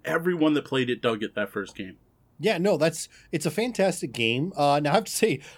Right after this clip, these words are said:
Speaker 2: we, we had, we played it originally with five players and
Speaker 1: Yep.
Speaker 2: still barely, uh, eked through. It was, it was pretty close that time too. Now with, uh, with a collection of, of some newer gamers in there, was there any quarterbacking going on? Is that,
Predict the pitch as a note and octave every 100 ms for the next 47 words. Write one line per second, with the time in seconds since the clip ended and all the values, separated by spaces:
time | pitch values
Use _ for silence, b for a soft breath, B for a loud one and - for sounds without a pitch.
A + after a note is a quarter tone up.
0 | B C3 B3+ - B2 G#3 D#3+ A#2 F3+ D3
1 | B2+ A2+ A#2 A#2+ A#2 C#3 G#2+ - A#2 A#2
2 | - A2+ A2+ C3 A#2 - B2 A#2+ E3 G#2
3 | - G3 G#3 A#2+ G#2+ G#2 G#2 G#2+ G#2+ G#2+
4 | A2+ A2 - A2 A2+ C3 B2+ A2+ - B
5 | B B2+ - G3+ D3 - D#3+ D3 D#3 -
6 | D3 B2 - A3 G#2+ B B B - F#3+
7 | - - E3 A3+ A3+ F#3+ G3 F#3+ F3 E3
8 | D3 - D#3+ A3 - D#3 C3 C#3 A2+ C3+
9 | C3 D#3 C#3 A#2+ C3+ C3+ G#2+ G#2+ G2 F2+
10 | F#2 C3+ C#3+ D#3 D3 B2 - D#3 D#3 D#3+
11 | E3 E3 E3 E3+ E3+ E3 E3+ F3 C3 A#2
12 | C3+ -